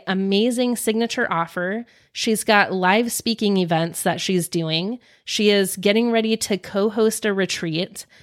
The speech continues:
She is doing so many things. She's done a workshop for Pilates teachers, and it's just incredible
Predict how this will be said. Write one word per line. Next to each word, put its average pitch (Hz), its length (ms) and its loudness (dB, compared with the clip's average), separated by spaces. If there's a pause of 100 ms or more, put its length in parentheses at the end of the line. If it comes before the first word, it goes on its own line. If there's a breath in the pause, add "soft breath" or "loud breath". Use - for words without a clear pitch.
(140 soft breath)
She 214 360 4
is 196 640 4 (240)
doing 247 380 0
so 226 220 0
many 247 200 0
things. 190 240 0
She's 196 220 -2
done 214 160 4
a 190 80 4
workshop 208 580 0
for 233 180 0
Pilates 185 460 2
teachers, 180 640 -2 (560 soft breath)
and 226 120 4
it's 233 160 2
just 254 260 0
incredible 226 1160 0